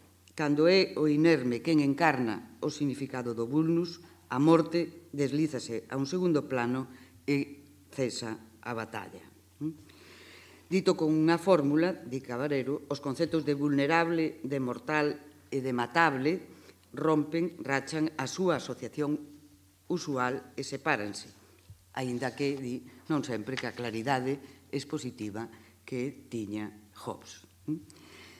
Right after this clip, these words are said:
De feito, desde esta lectura, Cabarero ven a afirmar que a condición humana de vulnerabilidade non coincide ca de mortalidade e moito menos ca de matabilidade.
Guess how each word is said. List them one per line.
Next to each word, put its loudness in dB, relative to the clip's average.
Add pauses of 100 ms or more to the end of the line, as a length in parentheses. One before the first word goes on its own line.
(120)
De 6
feito, 6
desde -2
esta -4
lectura, 2 (1120)
Cabarero 0
ven 2
a 0
afirmar 2 (560)
que 6
a 2
condición 2
humana 6
de 2
vulnerabilidade 4 (480)
non 6
coincide 2
ca -2
de 6
mortalidade 0
e -2
moito 2
menos -2
ca -2
de -2
matabilidade. -4